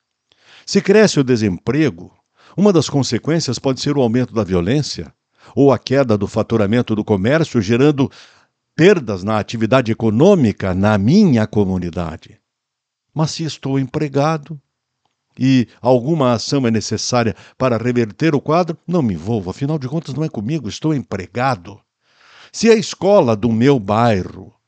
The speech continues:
tem problemas de conservação e pouco tem sido feito, não atendo apelos daqueles que estão em busca de soluções,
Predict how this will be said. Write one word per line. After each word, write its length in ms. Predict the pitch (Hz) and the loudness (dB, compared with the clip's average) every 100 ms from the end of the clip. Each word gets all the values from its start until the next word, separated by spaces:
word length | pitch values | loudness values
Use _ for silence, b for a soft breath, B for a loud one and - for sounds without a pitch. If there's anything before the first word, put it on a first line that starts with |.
| - | -4
tem 160 | 139 | -4
problemas 580 | - 104 87 101 120 92 | -2 -4 -2 0 0 -2
de 80 | 87 | -6
conservação 1040 | - 90 101 85 80 - 101 123 127 92 78 b b b b | -8 -6 -6 -6 -8 -10 -4 0 0 -2 -8 b b b b
e 100 | 117 | -4
pouco 320 | - 139 - | 0 0 0
tem 180 | 113 101 | -8 -8
sido 360 | - - 107 85 | -6 -4 -4 -6
feito, 580 | - 151 160 - 80 - b b b - | -2 -2 -2 -6 -12 -16 b b b -4
não 160 | 208 | 0
atendo 360 | 202 - 190 170 | 0 0 0 0
apelos 380 | 123 156 170 123 | -2 -2 -4 -2
daqueles 400 | 120 147 160 - | -4 -2 -4 -4
que 80 | 131 | -4
estão 220 | - 160 | -2 -2
em 80 | 107 | -2
busca 300 | 147 151 139 | -6 -6 -8
de 80 | |
soluções, 640 | - 139 104 - 170 165 | -4 -4 -4 -2 0 0